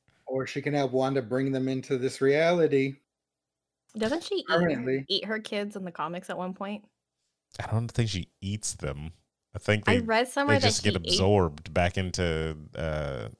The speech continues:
Speaker 3: not Mephisto at the time. It was somebody else. It was another guy.
Speaker 2: I don't know. I
Speaker 1: Nightmare?
Speaker 2: feel like, I feel like, uh, she ate them at one point, and that's why they did in that one episode. She's like, "Oh, I won't bite you," and she's like, "I've been a chil-, child before."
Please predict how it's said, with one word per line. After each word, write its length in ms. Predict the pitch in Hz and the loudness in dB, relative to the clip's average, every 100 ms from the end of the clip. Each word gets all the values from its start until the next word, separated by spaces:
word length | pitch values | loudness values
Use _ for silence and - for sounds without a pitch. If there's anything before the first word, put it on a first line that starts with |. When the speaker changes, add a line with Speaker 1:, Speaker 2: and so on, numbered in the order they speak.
| _ | _
Speaker 3:
not 300 | - 98 107 | -4 0 0
Mephisto 480 | 98 95 - 95 90 | -2 -4 0 0 0
at 60 | 78 | -2
the 80 | - | -4
time. 340 | - 80 71 | -4 -2 -2
It 60 | 73 | -4
was 140 | 80 | -4
somebody 360 | - 87 80 76 | -2 0 -2 -2
else. 240 | 64 - | -4 -6
It 40 | 76 | -6
was 80 | |
another 320 | 80 80 73 - | -6 -6 -8 -6
guy. 300 | 50 50 - _ _ _ _ _ _ - | -6 -8 -10 _ _ _ _ _ _ -12
Speaker 2:
I 100 | 196 | -6
don't 80 | 233 | -2
know. 80 | 220 | 0
I 140 | - | 0
Speaker 1:
Nightmare? 160 | 165 175 | 0 0
Speaker 2:
feel 140 | 233 | 2
like, 180 | 254 254 - - | 0 -2 -8 -14
I 80 | |
feel 220 | 202 240 240 | -6 -4 0
like, 240 | 262 262 | 0 0
uh, 340 | 214 196 175 175 | 2 2 2 -2
she 180 | - 202 - | -6 -6 -2
ate 180 | 214 | -2
them 120 | 202 175 | -2 -4
at 60 | |
one 140 | 170 170 | -4 -6
point, 260 | 180 170 | -4 -2
and 80 | 156 | 0
that's 200 | 185 185 | 0 2
why 120 | 214 | 2
they 140 | 202 196 | 2 2
did 140 | 196 | 0
in 60 | 196 | 0
that 140 | 175 | 0
one 160 | 160 196 | 0 0
episode. 520 | 190 208 - 185 185 185 - - | 0 -2 0 2 2 -2 -18 -8
She's 180 | - 226 | -4 2
like, 220 | 220 214 | 2 4
"Oh, 160 | 247 240 | 4 6
I 160 | 233 | 4
won't 240 | 294 254 208 | 4 2 2
bite 220 | 175 170 | 2 2
you," 180 | 170 190 | 2 0
and 100 | 185 | 0
she's 120 | 196 | -2
like, 160 | 185 - | -2 0
"I've 120 | 202 | 0
been 140 | 196 | 2
a 40 | 165 | -2
chil-, 300 | - 147 - - | -6 -8 -8 -10
child 280 | - 156 170 | -8 -8 -10
before." 460 | - - 165 180 | -12 -8 -6 -6